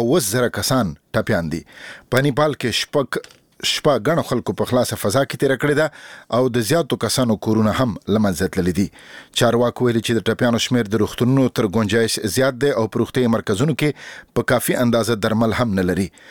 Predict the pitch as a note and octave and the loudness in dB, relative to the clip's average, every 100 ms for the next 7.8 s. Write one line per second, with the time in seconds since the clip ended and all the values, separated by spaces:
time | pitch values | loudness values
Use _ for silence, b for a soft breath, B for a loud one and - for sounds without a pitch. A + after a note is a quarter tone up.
0 | B B A2 C3+ C3+ A#2+ B2 - A#2 A#2+ | B B 0 2 2 0 -2 0 0 2
1 | A#2+ B2+ A#2+ A2+ C3 B2 A2+ C3 A#2 C3 | 2 2 2 0 0 0 0 0 2 2
2 | - A2+ A2+ A#2+ D#3 A#2+ A2 G#2+ G2+ C3 | 0 -2 0 2 2 0 0 2 0 0
3 | B2+ D#3 - C#3+ B B B - D3 D#3 | 0 0 0 -2 B B B -2 0 2
4 | B2+ C3 B2+ A2 A#2+ B2 - F3 - - | 2 0 0 0 0 0 0 -2 -2 -2
5 | F#2+ - b b - G2+ A#2 G2 G2 F#2+ | -2 -4 b b -4 0 2 2 2 2
6 | F#2+ F#2 - B B B B G2+ G2+ B2+ | 0 -2 -8 B B B B 0 0 2
7 | A#2+ A2+ A2 A2+ G#2+ A2+ A2 | 2 2 2 2 0 0 0